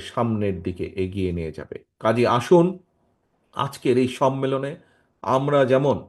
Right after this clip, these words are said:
দলকে পুনর্গঠনের উদ্যোগ নিয়েছি, দলকে নতুনভাবে সামনের দিকে এগিয়ে নেওয়া যাওয়ার উদ্যোগ নিয়েছি, একইভাবে আসুন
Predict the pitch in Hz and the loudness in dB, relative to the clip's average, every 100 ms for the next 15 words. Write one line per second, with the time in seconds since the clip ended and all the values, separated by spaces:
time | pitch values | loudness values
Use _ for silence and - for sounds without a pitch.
0 | _ _ _ 73 78 120 131 131 131 117 | _ _ _ -20 -2 2 4 2 0 -6
1 | 117 127 139 135 120 117 123 156 147 139 | -4 -4 0 0 2 2 0 -2 -4 -6
2 | 127 123 147 143 147 151 156 165 - _ | -4 -2 -2 -2 -8 -8 -10 -12 -14 _
3 | _ 87 123 143 147 147 131 127 127 196 | _ 4 6 6 4 0 0 2 4 4
4 | 196 151 147 139 131 143 135 135 131 123 | 4 0 0 -2 -2 -4 -4 -4 -6 -6
5 | 117 170 131 127 127 120 117 113 110 101 | -4 2 2 2 0 0 0 -2 -2 -4
6 | 95 - 110 110 139 131 135 135 - 143 | -4 -8 -8 2 4 4 0 -2 -6 -12
7 | - _ _ _ - 135 - 156 135 123 | -14 _ _ _ 0 0 0 -2 0 2
8 | 123 117 - 160 | 4 2 0 -4